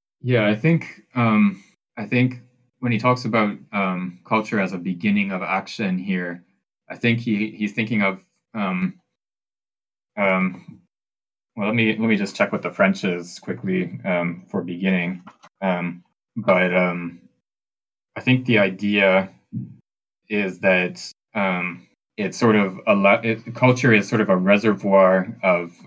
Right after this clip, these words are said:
um, possible actions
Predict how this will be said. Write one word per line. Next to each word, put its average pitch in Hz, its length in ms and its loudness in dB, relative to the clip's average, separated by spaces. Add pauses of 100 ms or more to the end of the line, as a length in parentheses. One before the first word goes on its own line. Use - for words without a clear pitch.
um, 87 480 0 (600)
possible 107 460 2
actions 87 760 -2